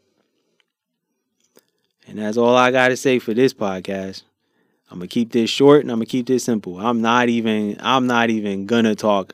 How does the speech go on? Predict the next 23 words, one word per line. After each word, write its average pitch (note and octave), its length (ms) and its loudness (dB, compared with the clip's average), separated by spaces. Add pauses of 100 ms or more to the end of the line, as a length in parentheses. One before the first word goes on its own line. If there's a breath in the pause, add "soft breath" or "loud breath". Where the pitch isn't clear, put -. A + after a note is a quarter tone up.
as G2+ 180 -8
much G#2 300 -4
as F#2+ 160 -6
I G2 160 -4
normally G2+ 480 -4
do. F2+ 260 -14 (1120)
You A#2 160 -6
guys G#2 320 -2
know G2 160 -6
what F#2 160 -8
it F2+ 140 -8
is. G#2+ 380 -2 (1080)
So - 160 -18
with F2 140 -12
that B2+ 260 6
said, C3+ 380 2
guys, C#3 580 -2 (680)
that A2+ 180 -4
is G2 100 -6
my F#2 140 -10
podcast C3 640 0
for C3 80 -6
today. A#2+ 560 -2